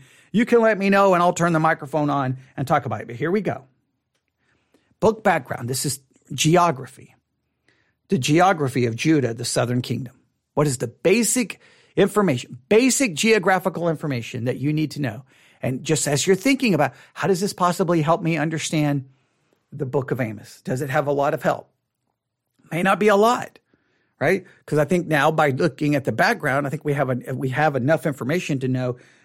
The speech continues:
that Amos, for some reason, is gonna minister to the northern kingdom, even though he lives in the southern kingdom. Which is kind of interesting, right? Right? Two, only two writing prophets to the northern kingdom, Hosea and Amos. All right.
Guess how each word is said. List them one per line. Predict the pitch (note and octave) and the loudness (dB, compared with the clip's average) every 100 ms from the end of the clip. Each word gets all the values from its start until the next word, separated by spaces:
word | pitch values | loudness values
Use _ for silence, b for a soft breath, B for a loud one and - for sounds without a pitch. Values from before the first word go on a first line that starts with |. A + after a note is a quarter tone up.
| b | b
that | B2+ | -6
Amos, | C3 A3 B3+ A2+ | -2 0 2 0
for | - B2 | -4 -6
some | - C#3+ A#2+ | -2 -2 -2
reason, | A#2+ A2 G#2+ C#3+ F#3 - _ _ _ _ _ _ | -4 -8 -10 -10 -10 -12 _ _ _ _ _ _
is | C3 B2 | -6 2
gonna | D#3+ | 2
minister | D3+ D#3 E3+ - E3+ | 4 4 2 0 -2
to | - E3 | 0 0
the | D#3 | 2
northern | F3 C4 B2+ A#2+ | 2 2 0 -4
kingdom, | A2 A2+ A2+ | -6 -6 -6
even | D3 D#3+ | -6 -2
though | F#3 E3 | 0 2
he | E3 | 2
lives | E3+ D#3+ | 0 -2
in | E3+ | -4
the | D#3 | -4
southern | G#3+ C#4+ C3+ | -4 -4 -6
kingdom. | A#2+ A2 A#2 - _ _ _ _ _ _ _ _ _ _ _ _ _ _ _ _ | -8 -14 -18 -20 _ _ _ _ _ _ _ _ _ _ _ _ _ _ _ _
Which | A2 - | -10 -8
is | - | -8
kind | - A2 | -4 -4
of | C3+ C3 - _ | -4 -8 -18 _
interesting, | A3+ A#3 C#3+ - - | -4 -4 -10 -10 -8
right? | - F3 A#3 - _ _ _ _ _ _ _ _ | -2 -2 -2 -8 _ _ _ _ _ _ _ _
Right? | D#3 F#3+ | -6 -4
Two, | - G3 | 0 2
only | G3 F#3 G3 | 4 2 2
two | F#3 A#3 B3 | 2 0 2
writing | A3+ A3+ A3 | 4 4 2
prophets | E3 E3+ F3+ - | 2 0 0 -4
to | F3+ | -4
the | D#3 | -4
northern | E3 E3+ E3 D#3+ | -2 -2 -4 -8
kingdom, | G3+ G3+ A#2+ | -8 -8 -10
Hosea | A2+ B2+ B2 C#3 D3+ | -6 -4 -2 0 0
and | D3+ | 0
Amos. | D#3+ G3 - - | -4 -6 -8 -12
All | C3+ | -14
right. | B2+ | -14